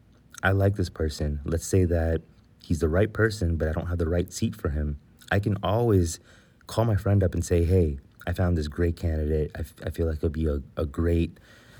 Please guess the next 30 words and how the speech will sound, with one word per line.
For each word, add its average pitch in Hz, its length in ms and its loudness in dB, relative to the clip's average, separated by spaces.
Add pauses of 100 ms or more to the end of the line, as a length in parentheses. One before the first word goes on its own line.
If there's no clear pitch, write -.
(420)
fit - 340 6
for 90 540 6
the 85 160 4
role 98 240 6
that 90 140 4
you 107 160 4
have 92 160 4
open, 78 480 0 (480)
and 80 560 2
you 80 160 0
should 78 340 -2 (100)
interview 95 340 2
him." 71 180 -2 (560)
And 98 120 6
this 113 220 6 (120)
helps, - 360 2
like, 95 220 4
all 113 180 4
of 101 100 6
us 82 160 0
out, 71 240 -4
right? 87 240 2
From 87 300 2
this 92 240 2
little 92 180 4
point 90 360 -2
of 78 100 -4
honesty, 85 560 -2 (240)
it - 100 -2
helps 92 540 0